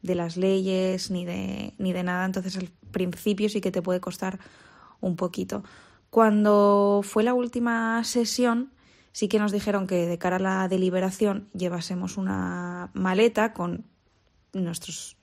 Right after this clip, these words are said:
objetos de uso personal que se llevaría cualquier noche que pasáramos fuera de casa,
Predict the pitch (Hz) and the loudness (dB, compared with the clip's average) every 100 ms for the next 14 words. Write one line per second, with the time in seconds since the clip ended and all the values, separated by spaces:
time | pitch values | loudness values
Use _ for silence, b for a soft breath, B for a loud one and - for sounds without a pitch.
0 | _ - - - 160 160 165 165 165 - | _ -14 -10 -10 -8 -8 -6 -6 -6 -6
1 | 180 175 170 170 170 165 170 165 160 160 | -6 -6 -6 -6 -6 -6 -4 -4 -4 -4
2 | 170 165 175 170 170 - 170 170 170 - | -6 -6 -6 -6 -8 -6 -6 -4 -6 -6
3 | 190 190 180 180 175 175 190 180 185 220 | -6 -8 -6 -6 -6 -4 -2 -2 -2 -2
4 | 240 - | -2 -4